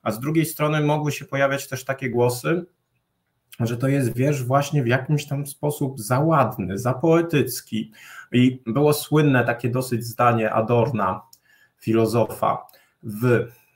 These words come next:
wygłoszone, jeżeli dobrze pamiętam, Boże, powinienem to totalnie wiedzieć, a nie, a nie sobie przypominać, ale wydaje mi się, że w dialektyce negatywnej w jednej z jego książek, że jest barbarzyństwem napisać wiersz po Oświęcimiu.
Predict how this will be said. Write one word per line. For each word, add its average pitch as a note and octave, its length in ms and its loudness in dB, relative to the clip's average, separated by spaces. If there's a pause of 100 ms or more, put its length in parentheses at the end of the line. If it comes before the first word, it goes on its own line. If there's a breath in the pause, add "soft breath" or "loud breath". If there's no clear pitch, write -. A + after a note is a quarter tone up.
wygłoszone, A2 840 -2 (380)
jeżeli F#2 340 -8
dobrze A2 300 -2
pamiętam, G2+ 560 -4
Boże, F#2+ 220 -4
powinienem G2 360 -6
to - 60 -18
totalnie G2+ 520 -4
wiedzieć, G#2+ 400 -6
a G#2+ 40 -12
nie, G2+ 220 -8
a G2 60 -4
nie G2 140 -6
sobie G2 180 -10
przypominać, G#2+ 440 -6
ale G2+ 100 -4
wydaje A#2+ 200 -2
mi B2+ 60 0
się, A#2 140 -6
że G#2+ 60 -6
w G#2 40 -10
dialektyce A2 580 -4
negatywnej G#2 680 -10
w G#2 40 -14
jednej - 340 -12
z - 80 -20
jego - 200 -14
książek, B2 520 -4
że A#2 400 0 (560 loud breath)
jest A#2 200 4
barbarzyństwem B2 1040 0
napisać A#2 520 -4
wiersz A2+ 300 -2
po - 400 -4
Oświęcimiu. B2 880 0